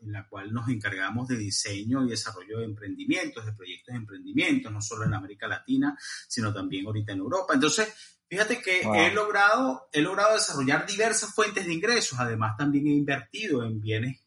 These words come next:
Speaker 1: en bienes raíces, en inmuebles, etcétera, en locales comerciales, que me permiten a mí desarrollar diferentes ingresos. Yo, mi meta no es vivir del trading, porque ya yo eso lo logré hace tiempo.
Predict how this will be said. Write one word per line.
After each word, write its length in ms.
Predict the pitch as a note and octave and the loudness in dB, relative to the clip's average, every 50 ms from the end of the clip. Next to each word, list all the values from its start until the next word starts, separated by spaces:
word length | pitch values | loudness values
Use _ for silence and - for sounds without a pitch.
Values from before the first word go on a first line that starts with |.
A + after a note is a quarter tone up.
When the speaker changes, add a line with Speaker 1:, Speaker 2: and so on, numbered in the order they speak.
| - A2 | -16 -10
Speaker 1:
en 140 | A2 A2 G#2+ | -6 -6 -4
bienes 320 | G#2 G#2+ A2 A2+ A#2 - | -4 -2 -4 -4 -4 -6
raíces, 480 | - G#2 B2 D3+ F3+ - - B2+ A#2 G#2+ | -4 -2 -2 -2 -2 -4 -6 -6 -6 -6
en 140 | G#2 F#2+ F#2+ | -4 -4 -4
inmuebles, 480 | F#2+ G#2+ C#3 F#3 F#3 D3 A#2+ A2+ A2+ A2 | -4 -4 -4 -2 0 -2 -2 -2 -4 -8
etcétera, 480 | G#2+ - - - F#3+ - - - - | -8 -6 -6 -6 -6 -6 -6 -8 -8
en 80 | G2+ G2 | -8 -8
locales 320 | G2+ - - B2 D3 D#3 - | -8 -8 -8 -6 -6 -6 -4
comerciales, 460 | - D3 C3+ C3 - G3 G3 - - - - - - - | -4 -4 -4 -4 -4 -4 -4 -6 -8 -12 -14 -16 -4 0
que 80 | D#3+ | 2
me 120 | E3 F3 D#3+ | 4 4 4
permiten 400 | E3 D#3+ D#3 D#3 D#3+ E3 A3+ A3+ | 4 4 4 4 2 2 2 2
a 80 | E3 | 2
mí 120 | D#3 D#3 F3 | 2 2 4
desarrollar 560 | G#3 A3 A3 - G#3+ - C3 B2+ C3 C3+ - | 4 2 4 4 2 2 2 2 2 0 0
diferentes 500 | G3+ G3+ - D#3+ C3+ A#2+ C3+ C#3 - - E3 | -2 -4 -4 -2 0 0 -2 -2 -4 -2 -2
ingresos. 520 | C3+ B2 - A3+ A#3+ A3+ - - B2+ A#2 B2 | -2 0 0 0 0 0 0 -4 -6 -4 -2
Yo, 340 | D3 D#3+ E3+ F3 E3+ E3+ - E3 | 0 2 2 0 -2 -6 -10 -12
mi 220 | E3 E3+ E3+ E3+ | -10 -10 -10 -8
meta 340 | F3 F#3 G3+ G3 - A3 G#3+ | -8 -6 -8 -4 -2 -2 -2
no 120 | G#3+ G#3+ | 0 -2
es 140 | G3+ G3 F#3+ | -4 -4 -6
vivir 320 | - G3 F#3+ G3+ G#3 G3+ - | -10 -8 -4 -2 -2 -2 0
del 180 | F3+ D#3+ C#3+ - | -2 -2 -2 -2
trading, 360 | F3+ G3+ G#3+ G3+ D3+ C3 A#2+ | -2 -2 0 2 4 2 2
porque 240 | B2 B2 A#2+ A#2+ C3 | 2 0 0 0 2
ya 120 | B2 B2 | 2 2
yo 160 | B2+ D3+ E3+ E3+ | 2 0 0 -2
eso 180 | - - F3 | -2 -2 0
lo 60 | E3+ | 0
logré 280 | D3+ B2+ A#2 A2 A2+ B2 | 0 0 0 -2 -4 -4
hace 200 | A#2+ - - C#3 | -4 -6 -6 -8
tiempo. 460 | - - G3 - D3+ G#2 - - _ | -8 -6 -4 -2 -2 -2 -4 -6 _